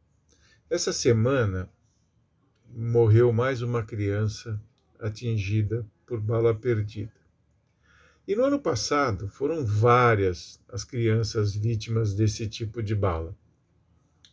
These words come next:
Pelos índices de eficácia que apresenta, essas balas, elas cumprem o que prometem. Concordam?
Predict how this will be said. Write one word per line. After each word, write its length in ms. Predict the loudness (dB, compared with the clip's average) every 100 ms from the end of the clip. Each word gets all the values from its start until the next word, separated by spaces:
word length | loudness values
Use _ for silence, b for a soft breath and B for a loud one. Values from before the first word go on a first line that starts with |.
| b b b b b b b _
Pelos 400 | 0 2 4 4
índices 480 | 2 2 -2 -2 0
de 160 | 4 4
eficácia 840 | 2 -4 -4 0 2 0 -4 -8
que 100 | 0
apresenta, 880 | 0 2 0 0 0 0 -4 -8 -12 -16 _ _
essas 400 | -8 -2 0 0
balas, 800 | 2 4 4 2 0 -6 -14 -12 -4
elas 260 | -4 -4
cumprem 640 | -8 -6 -6 -4 -4 -4
o 40 | -6
que 140 | -10
prometem. 680 | -2 0 2 0 0 -2 _ _ _ _ _ _ _ _ _ _ _ _
Concordam? 600 | -8 4 6 6 2